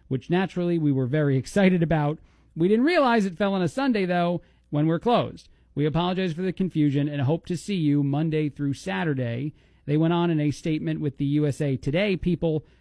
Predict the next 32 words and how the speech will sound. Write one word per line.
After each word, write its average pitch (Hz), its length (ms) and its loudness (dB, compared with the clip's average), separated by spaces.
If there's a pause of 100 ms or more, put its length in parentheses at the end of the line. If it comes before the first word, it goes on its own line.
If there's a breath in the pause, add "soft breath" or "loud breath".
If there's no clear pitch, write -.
(100)
to 156 100 -4
say 160 220 0
the 143 100 -2
cows 160 340 2
got 156 200 -2
a 156 40 -2
little 151 240 2
<laughs> 156 80 6
overexcited 151 720 0 (300 soft breath)
on 147 180 0
their 147 120 2
quest 151 320 -2
for 147 140 -2
self-preservation. 139 1080 0 (260 soft breath)
They 156 120 4
have 151 100 2
been 160 140 0
reminded 175 600 2 (180)
that 143 160 -4
we're 151 160 -2
closed 123 540 -4 (240)
on 131 180 -4
Sunday. 175 300 -2
The 147 120 0
reason 240 520 2
that 143 100 -12
this 175 220 -2
actually 175 320 0
falls 180 380 -2
into 180 220 0
the 170 140 -4
whole 175 380 2